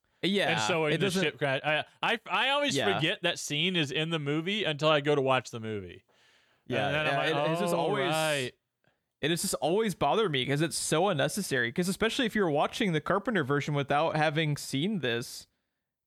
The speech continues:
Speaker 2: If it,
Speaker 1: it'd be
Speaker 2: if, if
Speaker 1: so
Speaker 2: that movie
Speaker 1: cool.
Speaker 2: just opened with the dog
Speaker 1: With the,
Speaker 2: being
Speaker 1: with the
Speaker 2: chased by the
Speaker 1: dog.
Speaker 2: helicopter, yeah.
Speaker 1: The opening with the dog is so ingenious that if all it opened with was, "Why the fuck are they trying to kill this dog?"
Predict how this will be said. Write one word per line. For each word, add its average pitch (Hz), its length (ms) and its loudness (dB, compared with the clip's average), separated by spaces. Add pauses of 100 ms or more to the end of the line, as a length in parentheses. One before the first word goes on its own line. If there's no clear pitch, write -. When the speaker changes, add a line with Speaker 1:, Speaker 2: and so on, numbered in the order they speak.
(120)
Speaker 2:
If 156 200 -2
it, 165 60 -2
Speaker 1:
it'd 196 160 0
be 180 220 0
Speaker 2:
if, - 200 -6
if 185 140 0
Speaker 1:
so 180 60 -2
Speaker 2:
that 214 220 2
movie 214 420 2
Speaker 1:
cool. 147 380 -2
Speaker 2:
just 196 300 -2
opened 190 420 0
with 180 180 -2
the 165 80 0
dog 143 420 0
Speaker 1:
With 160 120 2
the, 160 40 2
Speaker 2:
being 151 80 0
Speaker 1:
with 135 80 -10 (200)
the 175 60 2
Speaker 2:
chased 147 40 -4
by 156 80 2
the 143 80 0
Speaker 1:
dog. 120 100 2
Speaker 2:
helicopter, 127 640 -2
yeah. 117 400 2
Speaker 1:
The 110 160 -2
opening 233 360 0
with 247 120 0
the 220 80 0
dog 175 540 0
is 165 180 2
so 202 580 0
ingenious 143 1080 0 (540)
that 175 360 2
if 185 440 0
all 180 240 2
it 160 40 0
opened 185 380 0
with 147 240 2
was, 139 400 0 (140)
"Why 135 320 0
the 214 100 2
fuck 226 240 0
are 208 80 2
they 196 100 2
trying 180 220 0
to 151 80 0
kill 160 220 0
this 135 180 -2
dog?" 120 400 0